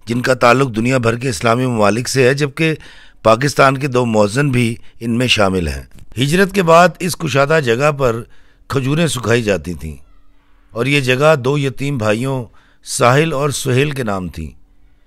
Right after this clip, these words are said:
जिसको हमारे प्यारे नबी सल्लल्लाहु अलैहि वसल्लम ने दस दिनार के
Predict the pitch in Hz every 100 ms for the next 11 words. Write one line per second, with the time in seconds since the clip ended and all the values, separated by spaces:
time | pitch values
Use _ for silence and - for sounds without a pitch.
0 | _ _ _ - 120 131 - 165 160 -
1 | - _ - _ 113 131 147 180 156 143
2 | 147 135 123 143 - 151 151 151 139 143
3 | 135 131 117 123 123 98 113 147 135 117
4 | 123 - - - _ _ 95 147 143 110
5 | 123 123 127 143 139 -